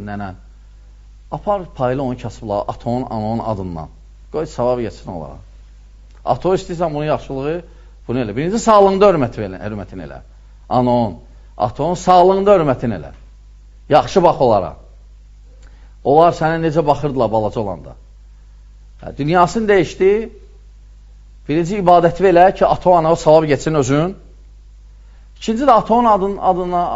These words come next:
atonun adından, anon adından hərdən sədəqə elə. Qurban kəs, sədəqə elə. Hə, bu aton, anan üçün yox,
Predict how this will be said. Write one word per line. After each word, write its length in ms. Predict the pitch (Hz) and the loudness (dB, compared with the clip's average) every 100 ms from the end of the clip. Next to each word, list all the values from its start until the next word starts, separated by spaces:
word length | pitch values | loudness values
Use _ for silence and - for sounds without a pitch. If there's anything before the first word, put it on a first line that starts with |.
| 151 | -6
atonun 320 | - 180 190 | -4 -2 0
adından, 340 | 170 170 165 156 160 | -2 -4 -6 -2 -2
anon 200 | 170 185 165 | -2 0 -2
adından 240 | 160 156 | -2 -4
hərdən 220 | 170 208 - | -2 -4 -2
sədəqə 360 | 175 165 170 | 0 4 4
elə. 100 | 123 - - - - - - - - - - - - | 2 -2 -12 -20 -20 -20 -20 -20 -20 -20 -20 -20 -10
Qurban 400 | - 185 180 202 185 | -4 0 2 2 2
kəs, 280 | 180 160 - | 2 2 0
sədəqə 320 | 170 175 185 | 0 4 6
elə. 180 | 175 156 117 - - - - - - - - - - | 6 6 2 -4 -20 -20 -20 -20 -20 -20 -20 -20 -12
Hə, 100 | - 175 | -10 -10
bu 140 | 226 - | -8 -10
aton, 280 | - 170 147 | -8 -10 -8
anan 200 | 143 135 | -10 -10
üçün 180 | 135 120 | -12 -14
yox, 100 | - | -10